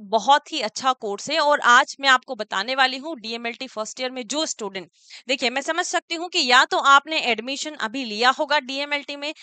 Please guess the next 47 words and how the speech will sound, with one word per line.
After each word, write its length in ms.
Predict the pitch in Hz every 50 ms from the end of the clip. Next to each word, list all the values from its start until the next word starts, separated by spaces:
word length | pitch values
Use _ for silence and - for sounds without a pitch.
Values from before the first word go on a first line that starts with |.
| - - - 269
या 260 | 254 - 277 320 349
फिर 240 | - - 370 349 -
आप 260 | 262 277 302 302 -
एडमिशन 520 | 220 240 233 240 247 277 262 - 339 339 320
लेने 380 | 262 226 226 233 247 277 311 269
जा 240 | 214 233 208 190 185
रहे 140 | 170 160
होंगे। 380 | 165 180 208 160 156 165 - - _ _ _ - - - - -
तो 120 | 247 240 - 240
एडमिशन 420 | 247 240 277 302 320 - 381 370
लेने 220 | 339 339 330 339
के 120 | 339 349 349
पीछे 280 | - 330 311 - 339
आपका 320 | 302 262 262 262 262 302 294
कोई 220 | 294 262 262 277 285
ना 100 | 294 285
कोई 240 | - 285 285 269 208
एम 180 | 226 247 269 277
होगा, 300 | 240 269 269 262 269 277 269
अपना 360 | - 175 180 - 202 220 220
कोई 160 | - 220 220
सपना 360 | - - 220 - 254 277 294
होगा, 300 | 294 269 277 262 269 269
सभी 280 | 269 - 233 202 247 233
का 140 | - 254 233
अपना-अपना 500 | 226 - 254 254 240 233 - 240 240 226
एम 160 | 220 220 240
होता 240 | 240 220 214 - 214
है। 140 | 214 240 -
आपका 300 | 190 185 190 _ - 233
क्या 180 | 226 240 233 220
है, 200 | 220 240 262 269 - - - - -
आप 160 | 220 220 - 240
हमें 200 | 254 233 240 220
कमेंट 320 | 233 202 196 214 226 226
करके 220 | 233 220 214 233 214
बता 260 | 202 196 - 185 196
सकते 300 | - - 220 - - 254
हैं। 160 | 240 311 427 - _ _ - - - - - - _ -
तो 180 | 370 392 403 403
डीएमएलटी 680 | 254 247 294 320 359 370 370 381 381 370 - 403 403 349
एक 220 | 311 339 320 262
बहुत 340 | 247 254 226 277 302 311 -
ही 80 | 359 359
अच्छा 300 | 269 254 - - - 320 330 -
कोर्स 320 | 294 262 247 240 - - 269
है 100 | 294